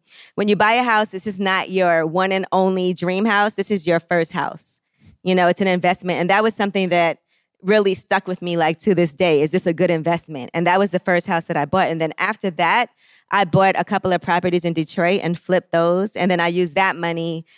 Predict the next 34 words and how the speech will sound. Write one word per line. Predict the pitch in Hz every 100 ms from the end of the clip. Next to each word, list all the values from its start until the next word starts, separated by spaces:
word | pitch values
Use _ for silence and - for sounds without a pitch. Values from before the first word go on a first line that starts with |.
| _ -
to | 185
go | 180
and | 175 175
buy | 170
another, | 165 180 180 190 190
um, | 165 175 165 170 170 185 _ -
I | -
bought | 202 196
a | 175
condo | 208 202 208 208
in | 208
Williamsburg | 175 175 175 175 170 170
that | 160
was | 160 170
a |
great | 165 165 185
purchase. | 185 170 - 160 175 - - _ - _ -
And | 180 170
then | 190 180 180
after | 135 180 - 180
that, | 185 240
I | 180
was | 180 180
just | 180 165
like, | 160 175
"Okay, | 185 170
I | 170
have | 170
money | 175 185 185
coming | 190 180 175
in | 170 170
from | 175
these | 165 -
other | - 208 202 185